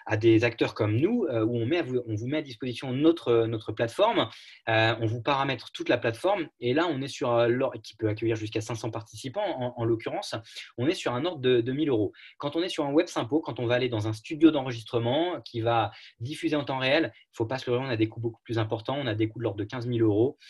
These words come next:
euh, pour une, euh, pour une diffusion sur une heure. Ça peut vous sembler, euh, important, euh, mais il y a de multiples, euh, sécurisations des accès, euh, des accès Internet. Là, si la R-, si le webinaire avait planté à cause de ma connexion Internet,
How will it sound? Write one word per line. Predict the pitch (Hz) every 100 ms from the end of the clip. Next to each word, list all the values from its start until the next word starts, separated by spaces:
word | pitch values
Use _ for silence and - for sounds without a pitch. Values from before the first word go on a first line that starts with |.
| - - -
euh, | 101 95 -
pour | 117 113 -
une, | 160 156 156
euh, | 107 104 104
pour | 104 117
une | 147
diffusion | 135 123 123 123
sur | 120 104
une | 104
heure. | 117 147
Ça | 98 92 110
peut |
vous | 101
sembler, | 101 107 107
euh, | 107 98
important, | 117 120 - 127 156 - - - - 107
euh, | 104 104 101
mais | 101 104 120 131
il | 117
y |
a | 104
de | 107
multiples, | 110 143 170 156 - 160 - 120 -
euh, | 104 101 101 101 98
sécurisations | 98 123 127 127 120 131
des | 110 107
accès, | 107 - 110
euh, | 98
des | 95 104
accès | 110 107
Internet. | 107 120 165 -
Là, | 95 127
si | - 113
la | 101 101 110
R-, | - -
si | - 110 104 104
le | 104 113
webinaire | 147 147 147 123
avait | 107
planté | 120 123 143
à | 113
cause | 120
de | 113
ma | 107
connexion | 107 107 -
Internet, | 107 107 156